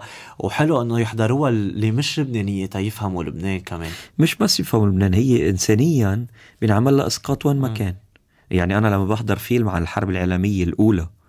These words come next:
Speaker 2: يلي أنا ما عشتها ولا بعرف عنها، ببلد أوروبي ما، طب ليش بنتمي لإله وبضحك وببكي معه؟ بغض النظر عن ال-، الحدث والزمان والمكان،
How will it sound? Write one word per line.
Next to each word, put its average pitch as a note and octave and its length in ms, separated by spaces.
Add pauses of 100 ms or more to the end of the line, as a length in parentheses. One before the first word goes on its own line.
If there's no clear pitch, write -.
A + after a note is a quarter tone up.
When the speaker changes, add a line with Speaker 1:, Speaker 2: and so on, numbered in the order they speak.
(540)
Speaker 2:
يلي G2 220
أنا G#2 100
ما G#2 120
عشتها A2 320
ولا F#2 180
بعرف F#2+ 320
عنها، E2+ 300 (360)
ببلد G2 440
أوروبي F#2 360
ما، F2 260 (480)
طب F2+ 160
ليش C3 200
بنتمي G#2 500
لإله F2 460
وبضحك F2 540
وببكي F2+ 400
معه؟ E2+ 320 (580)
بغض A2 320
النظر G2+ 400
عن F2 180
ال-، E2+ 520 (180)
الحدث G2+ 720
والزمان F2+ 500
والمكان، F2 540